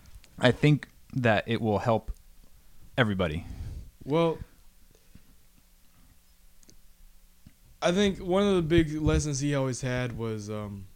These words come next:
Speaker 2: you know, y-, how you inhale is, is if you're seeing a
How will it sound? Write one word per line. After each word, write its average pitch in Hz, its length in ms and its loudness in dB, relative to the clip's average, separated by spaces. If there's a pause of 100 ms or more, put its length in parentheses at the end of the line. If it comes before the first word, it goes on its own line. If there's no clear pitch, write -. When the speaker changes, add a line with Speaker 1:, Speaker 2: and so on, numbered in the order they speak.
(1400)
Speaker 2:
you 139 120 -4
know, 127 280 -2 (360)
y-, 131 300 -14
how 139 140 -2
you 135 320 2
inhale 131 520 -2
is, - 400 -8 (540)
is 117 160 -8
if 120 120 -6
you're 117 80 -6
seeing 120 340 -4
a 107 200 -6